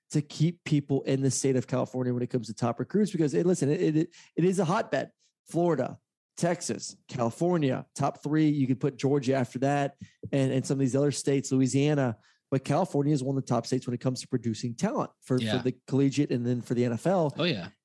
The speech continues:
Speaker 1: There is enough buzz right now around the U S C program that kids are gonna, kids that a year ago that would have gone to Alabama or Georgia are now reconsidering and thinking about, "Hey, maybe I can stay in state.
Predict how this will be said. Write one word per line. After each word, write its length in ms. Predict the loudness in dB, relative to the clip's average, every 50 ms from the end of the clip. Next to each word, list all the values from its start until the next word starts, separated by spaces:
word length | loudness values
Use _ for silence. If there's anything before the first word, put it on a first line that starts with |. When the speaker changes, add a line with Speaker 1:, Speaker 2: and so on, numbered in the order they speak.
| -8 -2
Speaker 1:
There 160 | 0 2 2
is 140 | 2 2 2
enough 380 | 2 2 2 2 0 0 -2 _ -2
buzz 300 | 0 2 2 2 2 2
right 200 | 2 0 2 2
now 320 | 2 2 2 2 2 0 0
around 340 | 0 -2 0 2 2 2 2
the 80 | 2 0
U 200 | 2 2 2 2
S 120 | 2 0
C 120 | 0 -2 -2
program 640 | -2 0 0 0 2 2 2 2 2 0 -2 -4 _ _ _ _ _ _ -2
that 220 | -2 -2 -2 -4 -6
kids 320 | -2 0 0 2 2 0
are 100 | 0 0
gonna, 180 | 0 0 0 -2 -2 -6 -14 _ _ -10 -4
kids 300 | 0 0 0 0 0 0
that 200 | -2 -2 -4 -6 _ -2
a 60 | 0
year 240 | 2 4 4 4 4
ago 200 | 2 2 2 2
that 160 | 0 0 0
would 100 | 0 0
have 120 | 0 0 0
gone 180 | 0 0 0 0
to 120 | -2 -2
Alabama 460 | 0 0 0 2 0 0 0 0 0
or 100 | 0 -2
Georgia 580 | -2 0 0 0 0 0 0 0 0 0 0 -2 -4 _ _ _ _ _ _ -12 -4 -2
are 120 | 0 0
now 300 | 2 2 2 2 2 2
reconsidering 800 | 2 2 2 0 2 0 -2 -2 -2 -2 0 0 2 0 0 0
and 180 | -2 -4 -4 -4
thinking 260 | -4 -4 -2 -2 -2 -2
about, 340 | 0 0 0 0 -2 -4 _ _ _ _ _ 0
"Hey, 140 | 0 2
maybe 280 | 2 2 2 2 2 2
I 80 | 0 0
can 240 | 0 0 0 0 0
stay 180 | 0 -2 -2
in 100 | -2 -2 -4
state. 320 | -4 -4 -4 -4 -4 -6